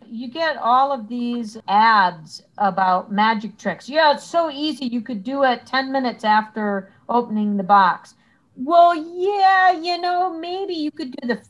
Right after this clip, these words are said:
physical part of it, but, and Eugene helped me learn this,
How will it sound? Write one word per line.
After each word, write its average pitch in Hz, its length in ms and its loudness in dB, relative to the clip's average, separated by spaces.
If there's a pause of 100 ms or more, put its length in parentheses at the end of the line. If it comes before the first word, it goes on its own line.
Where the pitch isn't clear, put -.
(140)
physical 440 600 -18
part 220 320 0
of 185 140 -2
it, 233 340 2 (420)
but, 294 320 2 (1300)
and 294 240 4
Eugene 302 500 0
helped 285 280 4
me 269 260 0
learn 190 380 2
this, 160 500 -2